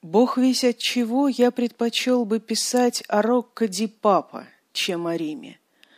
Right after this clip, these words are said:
Рокко ди Папа — это крошечное скалистое гнездо высоко в Албанских горах. По улицам его стекает навозная жижа,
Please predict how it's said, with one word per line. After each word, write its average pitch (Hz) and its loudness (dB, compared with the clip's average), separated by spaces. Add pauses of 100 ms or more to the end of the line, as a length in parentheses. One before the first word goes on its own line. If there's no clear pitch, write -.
(360)
Рокко 247 0
ди 208 -2
Папа — 269 0
это 196 -6
крошечное 254 0
скалистое 226 0
гнездо 190 -2
высоко 170 -2
в 247 4
Албанских 196 0
горах. 160 -6 (640)
По 220 4
улицам 240 2
его 175 -2
стекает 175 0
навозная 170 -4
жижа, 240 0